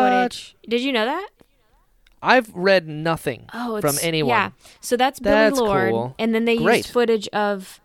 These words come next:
Speaker 1: Carrie from, um, Return of the Jedi on her face. And the crazy thing is,
Speaker 2: What?
Speaker 1: Billie Lourd is twenty-six, and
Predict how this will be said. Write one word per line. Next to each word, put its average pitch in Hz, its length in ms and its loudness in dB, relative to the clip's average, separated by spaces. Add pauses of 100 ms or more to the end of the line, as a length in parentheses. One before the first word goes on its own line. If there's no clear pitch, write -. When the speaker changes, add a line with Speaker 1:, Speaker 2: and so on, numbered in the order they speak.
(340)
Speaker 1:
Carrie 214 420 -2
from, 202 580 -4 (180)
um, 185 400 -6
Return 214 260 -6
of 190 80 -6
the 185 100 -6
Jedi 190 640 0
on 196 200 -4
her 196 160 -12
face. 277 400 -6
And 214 120 -6
the 190 60 -6
crazy 330 380 -6
thing 202 180 -6
is, 196 340 -6
Speaker 2:
What? 277 560 -8
Speaker 1:
Billie 285 220 2
Lourd 269 460 0
is 208 180 -6
twenty-six, 226 920 -8
and 202 280 -6